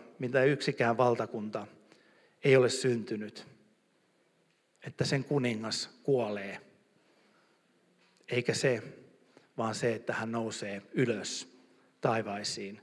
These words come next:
ja istuu Jumalan isänsä oikealla puolella. Ja on itse kolmiyhteinen Jumala, Isä, Poika ja Pyhä Henki. Se kysymys meille tänään on se, että osaammeko me arvostaa sitä,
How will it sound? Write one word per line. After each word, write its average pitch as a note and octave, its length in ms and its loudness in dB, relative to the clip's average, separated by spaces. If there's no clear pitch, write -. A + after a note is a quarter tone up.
ja B2+ 140 4
istuu A#2 360 -2
Jumalan G#2+ 560 -2
isänsä A#2+ 480 -2
oikealla G#2+ 480 -6
puolella. G#2 560 -8
Ja A#2+ 100 6
on B2 100 6
itse B2+ 460 -4
kolmiyhteinen A2 760 -2
Jumala, G2 400 -8
Isä, A2+ 380 -4
Poika G#2+ 340 -4
ja - 180 -8
Pyhä G#2+ 260 -4
Henki. - 520 -10
Se E3 120 -6
kysymys D3 520 6
meille B2 240 8
tänään B2+ 400 4
on A#2 120 0
se, A2+ 160 0
että C3+ 200 -6
osaammeko C#3 500 0
me B2 80 4
arvostaa A#2 640 2
sitä, - 380 -8